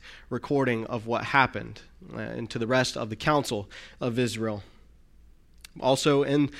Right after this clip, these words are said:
this chunk, we see the reason and sides of the war that will unfold. Again, remembering that this war was completely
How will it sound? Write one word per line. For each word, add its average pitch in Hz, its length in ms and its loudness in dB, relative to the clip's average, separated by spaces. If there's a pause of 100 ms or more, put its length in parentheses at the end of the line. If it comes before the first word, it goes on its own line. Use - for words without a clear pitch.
(240)
this 139 140 2
chunk, 151 440 0
we 135 140 0
see - 260 0
the 127 140 0
reason 135 440 2
and 135 320 -2
sides 127 800 2 (300)
of 139 140 0
the 143 100 4
war 120 300 2
that 117 240 2
will 117 280 -2 (140)
unfold. 117 640 0 (200)
Again, 147 380 6
remembering 131 640 4 (360)
that - 120 -2
this 147 160 -2
war 123 240 0
was 117 180 0
completely 120 680 -2